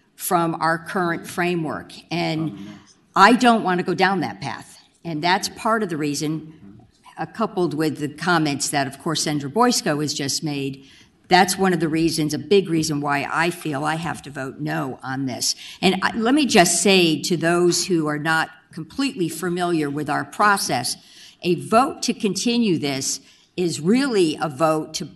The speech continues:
to, to, to put it off. It would have to come back next year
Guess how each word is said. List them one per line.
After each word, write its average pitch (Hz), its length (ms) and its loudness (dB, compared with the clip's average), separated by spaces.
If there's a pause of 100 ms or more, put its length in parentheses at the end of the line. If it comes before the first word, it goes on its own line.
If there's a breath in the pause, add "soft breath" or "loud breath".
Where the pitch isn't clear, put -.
(320)
to, 160 400 0 (100)
to, 151 260 -4 (140)
to 165 100 -12
put 233 260 -2
it 294 100 0
off. 185 500 2 (580 soft breath)
It 185 60 -6
would 160 180 -6
have 180 240 2
to 180 80 -6
come 170 200 -4
back 185 360 2
next 233 360 -2
year 190 440 2